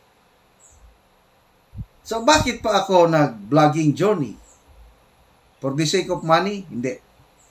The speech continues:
Utos ito ng Panginoon. Una, ang purpose niya is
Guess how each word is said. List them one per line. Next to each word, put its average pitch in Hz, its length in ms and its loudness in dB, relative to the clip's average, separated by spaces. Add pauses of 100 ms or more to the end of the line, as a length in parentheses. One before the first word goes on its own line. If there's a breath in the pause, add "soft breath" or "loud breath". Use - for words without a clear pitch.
(600)
Utos 185 400 0
ito 175 240 -2
ng 156 160 -2
Panginoon. 151 480 -2 (1040)
Una, 170 400 2 (480)
ang 127 160 -12
purpose 165 400 -6
niya 185 160 -2
is - 480 -4